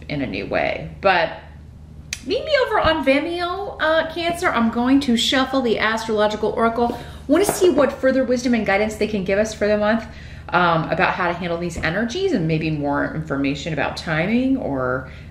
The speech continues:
astrological signs of maybe this person.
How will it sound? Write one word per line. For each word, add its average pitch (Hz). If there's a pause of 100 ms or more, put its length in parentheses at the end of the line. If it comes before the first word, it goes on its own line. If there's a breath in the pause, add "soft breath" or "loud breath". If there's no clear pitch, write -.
astrological 147
signs 143
of 135
maybe 160
this -
person. 302